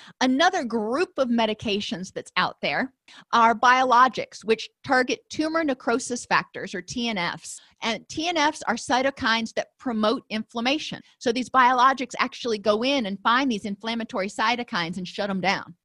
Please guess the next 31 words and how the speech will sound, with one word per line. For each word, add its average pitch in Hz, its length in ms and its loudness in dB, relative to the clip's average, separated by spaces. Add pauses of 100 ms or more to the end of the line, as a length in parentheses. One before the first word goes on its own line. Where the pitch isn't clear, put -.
(100)
Sounds 170 360 -6
great. 254 300 0 (360)
T 349 180 -4
N 381 100 0
F 349 240 -2
antagonists, 247 960 -2
or - 80 -6
your 190 140 -4
biologics, 190 800 2 (300)
are 226 100 6
associated, 262 880 0 (100)
interestingly 311 680 -4
enough, 262 440 0 (160)
and 202 120 -2
it - 60 -8
makes 220 260 -4
sense, - 480 -2 (200)
with 247 160 -2
reductions 247 600 0
in 208 160 -6
depression 254 680 -4
and 202 160 -2
insomnia. 190 720 -4 (240)
So - 240 2
as 247 240 2
we 240 100 -4
reduce 226 380 -4
inflammation, 294 920 -2 (100)
we 202 140 -4
reduce 214 380 -6
depression. - 640 -4